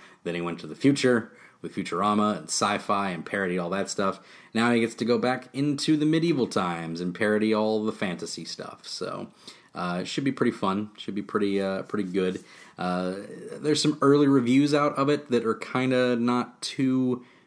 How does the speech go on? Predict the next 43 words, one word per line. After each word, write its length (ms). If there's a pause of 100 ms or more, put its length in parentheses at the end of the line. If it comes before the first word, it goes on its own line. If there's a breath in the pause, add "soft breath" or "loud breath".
(200 loud breath)
enchanted 600
<laughs> 60
with 160
it, 240 (380 loud breath)
uh, 300
to 420 (140)
s-, 80
pardon 360
the 60
pun. 560
Uh, 300
but, 360 (400 loud breath)
uh, 280
I 100
think 560 (340 loud breath)
you 140
gotta 220
give 160
a 40
show, 400
let 220
a 20
show 240
get 160
its, 280
get 180
its 180
wings 440
a 40
little 180
bit, 360
let 140
it, 160
let 120
it, 100 (380 loud breath)
let 140
it 100
ride 300
itself 400
a 20
little 200
bit 180
here. 340